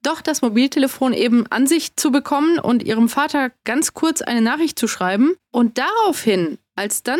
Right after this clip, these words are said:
der Sven merkte, dass jetzt noch jemand kommen wird, um der Frau zu helfen, hat er dann angedroht, sich zu töten, indem er vom Balkon springen oder vor ein Auto laufen würde. Da sieht man, das ist die nächste extreme Strategie.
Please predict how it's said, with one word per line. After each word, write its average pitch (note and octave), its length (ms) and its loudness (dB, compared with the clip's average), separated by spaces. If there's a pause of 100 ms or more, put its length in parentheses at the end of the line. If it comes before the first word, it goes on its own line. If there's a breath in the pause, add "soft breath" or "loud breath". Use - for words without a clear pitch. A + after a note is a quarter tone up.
(140)
der D#4 140 0
Sven C4 340 2
merkte, E4 400 0
dass G#3+ 240 -4
jetzt C#4+ 240 0
noch D4 120 0
jemand A#3 340 0
kommen F4+ 360 2
wird, A3 160 0
um G#3+ 140 -4
der G3+ 100 0
Frau G3+ 260 -2
zu G3+ 160 0
helfen, G#3+ 440 0
hat A3+ 180 0
er A3+ 140 -4
dann D4 220 -2
angedroht, D4 800 0
sich - 240 -2
zu - 120 -4
töten, D4+ 400 0 (280)
indem B3+ 320 2
er D4+ 80 0
vom B3 220 -2
Balkon B3 480 2
springen D4+ 360 -2
oder B3+ 220 0
vor B3 160 -4
ein A#3+ 100 -2
Auto - 280 -2
laufen F3 340 0
würde. F3 200 2
Da F3 120 0
sieht C#4 240 2
man, D#4+ 220 2
das A3 140 -4
ist - 200 0
die B3 80 2
nächste D4+ 500 0
extreme G3+ 500 2
Strategie. E3 640 -2